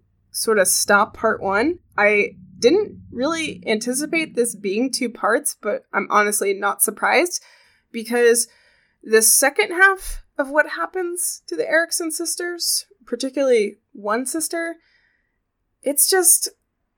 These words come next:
yeah, it, it needs to have its own part. So just to give you guys that summary, we are gonna stop it with Sabina being in jail and now having just been released,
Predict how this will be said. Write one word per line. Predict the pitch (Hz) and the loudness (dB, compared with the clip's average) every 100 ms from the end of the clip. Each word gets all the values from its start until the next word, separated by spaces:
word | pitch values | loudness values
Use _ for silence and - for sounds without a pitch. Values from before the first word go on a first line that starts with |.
| _ _ _ _ _ | _ _ _ _ _
yeah, | 226 254 190 156 - | -2 0 2 0 0
it, | 226 240 254 | 6 6 6
it | |
needs | 262 269 247 | 2 -2 0
to | 247 | 2
have | 220 202 | 2 2
its | 202 | 0
own | 185 - | -4 -4
part. | - 67 - _ _ _ | -10 -10 -14 _ _ _
So | - - 294 294 - _ _ _ _ _ _ _ _ _ _ _ | 0 0 2 -2 -6 _ _ _ _ _ _ _ _ _ _ _
just | 277 370 - - - _ - | 4 4 4 0 -4 _ -4
to | - 285 277 277 269 - _ _ _ _ 247 | -2 -2 -4 -4 -6 -6 _ _ _ _ -14
give | 262 269 | -8 -6
you | 285 | -6
guys | 285 262 262 254 | 2 4 4 4
that | 220 226 | 2 2
summary, | - 277 285 285 285 294 - _ _ | 2 2 4 0 -4 -8 -14 _ _
we | 226 247 | -6 -2
are | - 254 | 0 2
gonna | 240 196 | 2 2
stop | - - 294 294 | 2 4 6 6
it | 302 277 - | 6 2 2
with | 214 208 | 0 2
Sabina | - 214 240 285 269 262 | 0 0 -2 0 2 0
being | 226 220 214 | -2 -4 -2
in | 185 196 | -2 0
jail | 254 247 240 226 | 2 6 6 4
and | 196 202 | -2 -2
now | 214 220 214 | 0 2 2
having | 208 208 202 | 2 0 -2
just | 202 190 | -4 -4
been | 196 190 | -2 -2
released, | 175 220 233 220 - | -4 -4 -2 -2 -2